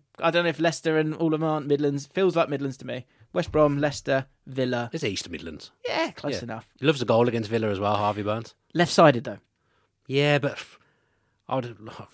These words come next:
Speaker 2: like, Masai McGinn's a central midfielder playing wide. Like, just,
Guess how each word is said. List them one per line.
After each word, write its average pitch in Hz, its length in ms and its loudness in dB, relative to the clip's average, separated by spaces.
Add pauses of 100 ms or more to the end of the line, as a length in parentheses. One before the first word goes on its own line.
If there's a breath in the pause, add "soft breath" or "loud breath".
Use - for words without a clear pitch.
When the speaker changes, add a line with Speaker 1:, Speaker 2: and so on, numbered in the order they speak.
Speaker 2:
like, 104 300 -16
Masai 104 300 -6
McGinn's 98 440 -4
a 98 180 0 (400)
central 98 400 -10
midfielder 92 420 -6
playing 90 280 -6
wide. 85 380 -8 (180)
Like, - 280 -18
just, - 180 -18